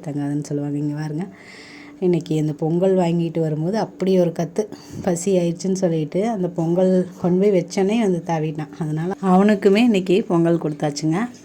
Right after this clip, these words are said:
எங்க வீட்டு பூனைக்குட்டியுமே பொங்கல் சாப்பிடுது. எங்க வீட்ல எங்க அம்மாவுமே பார்த்தீங்க அப்படின்னா, வ-, ஆம்பளை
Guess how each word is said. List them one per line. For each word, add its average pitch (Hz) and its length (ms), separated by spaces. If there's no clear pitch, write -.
எங்க 165 240
வீட்டு 180 240
பூனைக்குட்டியுமே 170 640
பொங்கல் 165 380
சாப்பிடுது. 151 400
எங்க 214 280
வீட்ல 247 360
எங்க 196 160
அம்மாவுமே 185 480
பார்த்தீங்க 165 400
அப்படின்னா, 160 460
வ-, 165 340
ஆம்பளை 170 220